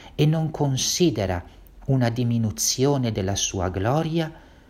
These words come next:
l'assumere molti a far parte del suo regno. Il Signore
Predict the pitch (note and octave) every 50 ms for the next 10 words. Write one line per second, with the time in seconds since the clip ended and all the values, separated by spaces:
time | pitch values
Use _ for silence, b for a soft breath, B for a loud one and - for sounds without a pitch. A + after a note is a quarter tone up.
0 | B B - G#2 G#2+ - - - - E3 E3+ D3+ C3+ A#2+ A2 G2+ G2 G#2+ C3 D#3
1 | E3+ F3+ E3+ - - - E3+ E3+ - - B2 A#2+ - - A2+ G3+ - - G2 F#2
2 | G2+ G#2+ - - B2 A#2 A#2+ A#2 - - - - B2+ A2+ G2+ F#2 F#2 F#2 F#2+ G2
3 | G2+ A2+ A2+ - - - - - - - - - - - - - - - - -
4 | _ - - - - - - - - - - - - A#2+ A#2+ - - - A2+ A2+
5 | C3 C#3 C3+ B2+ G2+